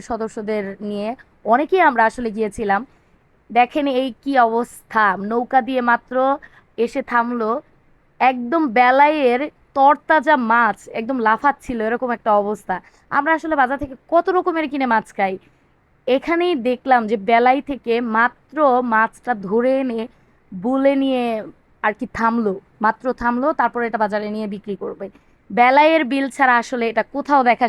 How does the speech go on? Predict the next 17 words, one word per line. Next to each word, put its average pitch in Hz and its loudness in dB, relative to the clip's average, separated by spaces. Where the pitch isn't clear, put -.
সম্ভব 208 0
নয়। 208 4
যারা 233 2
একদম 254 2
প্রত্যন্ত 330 -4
গ্রামের 254 2
পিওর 339 2
সৌন্দর্য 285 -6
উপভোগ 254 -4
করতে 254 -2
চান, 202 0
তাহলে 277 2
সবাই 277 2
চলে 294 4
আসবেন 277 -2
এই 233 -4
বেলায়ের 247 4